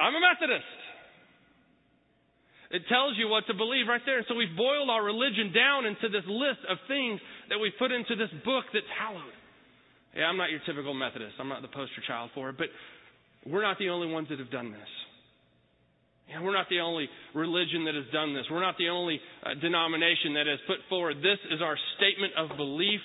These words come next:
These are the lists." And that's fine, because if people are trying to discover what the Methodist Church is all about, you can go to that and see.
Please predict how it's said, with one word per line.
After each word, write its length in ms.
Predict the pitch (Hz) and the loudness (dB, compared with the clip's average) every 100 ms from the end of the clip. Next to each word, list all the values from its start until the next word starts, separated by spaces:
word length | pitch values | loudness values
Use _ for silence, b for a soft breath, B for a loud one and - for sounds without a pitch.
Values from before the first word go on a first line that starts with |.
| - | -4
These 240 | 151 185 170 | -2 -2 -4
are 40 | |
the 140 | 160 | -4
lists." 320 | 156 151 123 - - - - _ B B B | -4 -4 -8 -16 -20 -20 -20 _ B B B
And 120 | 233 | 2
that's 200 | 269 202 - | 2 2 0
fine, 280 | 277 294 240 | 4 4 2
because 240 | 214 214 | 2 2
if 120 | 202 | 0
people 240 | 233 240 220 | 0 0 0
are 60 | |
trying 220 | 202 214 196 | 0 0 2
to 80 | |
discover 440 | 180 170 233 220 202 | 0 0 0 0 0
what 100 | 185 | -2
the 60 | |
Methodist 420 | 175 170 175 170 - | 0 0 0 -4 0
Church 200 | 175 147 | -2 -2
is 100 | 143 | -4
all 180 | 139 143 | -2 0
about, 300 | 165 254 220 | 4 4 2
you 100 | 226 | 0
can 120 | 220 | -2
go 180 | 240 277 | -2 -2
to 120 | 262 | -4
that 180 | 156 165 | -6 -8
and 100 | 175 | -6
see. 320 | 269 262 175 | -6 -6 -8